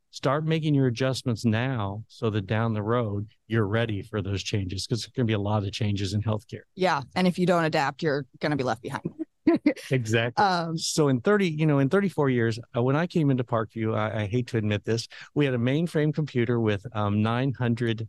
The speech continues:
Speaker 1: dumb terminals attached to it. And we had,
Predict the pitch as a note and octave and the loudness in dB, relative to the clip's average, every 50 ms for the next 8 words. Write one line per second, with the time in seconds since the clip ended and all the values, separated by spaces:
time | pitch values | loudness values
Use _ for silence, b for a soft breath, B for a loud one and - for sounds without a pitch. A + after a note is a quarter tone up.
0 | _ - - A2 A#2+ C3+ C3 - C3 A#2 A2 G#2+ G#2+ G2 G#2+ G#2 - G#2 G2+ G2+ | _ -4 -2 0 0 0 0 0 0 0 0 0 -2 -2 -2 -4 -2 0 -2 -2
1 | - - - - A2 G2 G2 G#2+ B2 - - _ _ _ _ - _ - B2 _ | -2 -6 -10 -4 -2 0 0 0 0 -2 -6 _ _ _ _ -20 _ -18 -16 _
2 | - C3 C3 C3+ C3 B2+ A2 G#2+ B2+ B2 A#2 A#2 A2+ | -2 0 2 2 2 0 0 0 0 0 0 0 -2